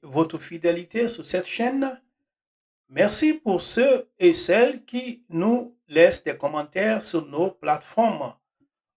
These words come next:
Vous regardez cette chaîne sur LinkedIn, sur, euh, YouTube, sur, euh, Facebook, sur TikTok.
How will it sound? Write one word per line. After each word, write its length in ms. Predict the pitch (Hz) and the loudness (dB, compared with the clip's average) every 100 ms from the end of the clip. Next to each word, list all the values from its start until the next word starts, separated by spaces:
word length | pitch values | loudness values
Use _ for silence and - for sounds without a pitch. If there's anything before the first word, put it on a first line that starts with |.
| _ | _
Vous 240 | 135 190 | 2 2
regardez 800 | 147 156 147 151 147 185 214 226 | 2 -2 2 4 4 4 4 4
cette 220 | 226 156 | 0 -4
chaîne 600 | - - 247 269 269 240 - _ _ _ | -4 0 0 0 -2 -4 -10 _ _ _
sur 240 | - 143 | -12 -10
LinkedIn, 800 | 135 175 190 - _ 196 254 269 | 0 2 2 -6 _ -2 0 -2
sur, 440 | 247 - 139 135 131 | -8 -10 -4 0 4
euh, 200 | 135 135 - _ | 4 2 -4 _
YouTube, 460 | 139 175 - 240 247 170 | -6 -4 0 0 0 -4
sur, 400 | - 143 135 131 | -6 -6 -2 2
euh, 180 | 131 135 - _ _ _ _ _ _ _ | 4 2 -6 _ _ _ _ _ _ _
Facebook, 600 | - 180 190 185 269 262 240 202 - | -2 0 2 4 4 6 4 4 -6
sur 380 | - 147 143 | -8 -6 -8
TikTok. 560 | - 202 _ 233 262 262 | -10 -12 _ 0 0 0